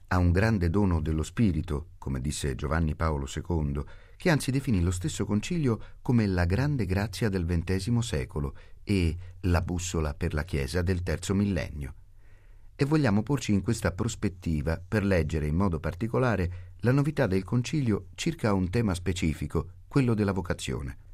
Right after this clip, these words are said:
Lo faremo cercando anzitutto di contestualizzare la stagione del concilio nel tempo che la Chiesa stava allora vivendo dal punto di vista della teologia della vocazione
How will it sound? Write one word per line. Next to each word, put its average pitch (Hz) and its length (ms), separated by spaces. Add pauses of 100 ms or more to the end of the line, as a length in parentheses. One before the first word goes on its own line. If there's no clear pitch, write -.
(840)
Lo 123 140
faremo 87 400
cercando 87 540
anzitutto 110 480
di 92 100
contestualizzare 95 920
la 78 100
stagione 85 400
del 76 160
concilio 80 600 (240)
nel 120 200
tempo 127 380
che - 140
la 95 100
Chiesa 117 380
stava 98 420
allora 92 340
vivendo 78 560 (220)
dal 120 200
punto 143 280
di 95 100
vista 101 300
della 82 320
teologia 113 680
della 80 220
vocazione 76 680